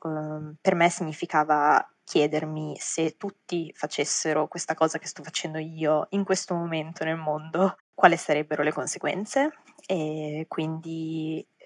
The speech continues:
significava chiedermi a quel punto, è una cosa che è permessa solo a me o è una cosa che è permessa a tutti, ehm, allo stesso modo?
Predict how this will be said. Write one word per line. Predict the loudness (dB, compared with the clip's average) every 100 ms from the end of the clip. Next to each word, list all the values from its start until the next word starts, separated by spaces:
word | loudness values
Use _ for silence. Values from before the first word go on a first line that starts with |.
| _
significava | -12 -4 -4 -2 4 6
chiedermi | 6 4 2 2 0 0 -2 -2 -4 -6 _ _ -2
a | -2
quel | 4 2
punto, | 2 -4 -4 4 6 8 6 2 _ _ _ 6
è | 8
una | 10 8
cosa | 4 2 2
che | -2 0
è |
permessa | 0 0 0 -2
solo | -4 0 4
a |
me | 6 4 4 -4 -10 -12 2
o | 6
è | 8
una | 6
cosa | 2 0 0
che | -2
è |
permessa | 0 -2 -2 -6 0 4 6 4 -2 _ _
a | -6 -6
tutti, | -6 -10 _ -4 -4 -4 -8 -20 -12
ehm, | -8 -4 -2 -2 -2 -2 -4 -6 -12 -12 -10
allo | -2 0 -2
stesso | -6 -8 -4
modo? | 0 2 4 2